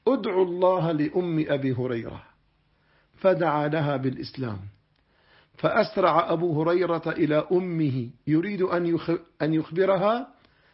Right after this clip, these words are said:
أن رسول الله قد دعا لها، فلما أراد أن يفتح الباب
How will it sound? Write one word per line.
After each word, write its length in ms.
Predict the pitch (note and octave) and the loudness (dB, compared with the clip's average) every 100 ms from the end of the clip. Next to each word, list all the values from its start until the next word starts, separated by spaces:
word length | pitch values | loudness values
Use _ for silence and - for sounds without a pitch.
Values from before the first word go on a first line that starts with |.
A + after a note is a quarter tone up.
| _ _ D3 | _ _ 0
أن 200 | D#3+ D#3 | 2 2
رسول 440 | D3 C#3 G3 D#3+ | -2 -4 -4 0
الله 380 | D3+ D3+ D3+ D3 | 0 2 0 0
قد 260 | D3 C3 | -2 -2
دعا 300 | C3 C3 B2+ | 0 0 0
لها، 360 | A#2+ A2+ G#2+ F#2 _ _ _ _ _ _ _ _ | -2 -4 -4 -6 _ _ _ _ _ _ _ _
فلما 440 | - D#3 G#3+ G#3 G3 | 0 4 4 2 2
أراد 340 | F3+ G3 F#3 | 4 4 2
أن 200 | F#3+ E3 | 0 0
يفتح 420 | F#3 F3+ F3 D#3 | -2 -4 -6 -4
الباب 480 | D#3+ D3+ F3+ A3+ G#3+ | -4 0 0 0 -4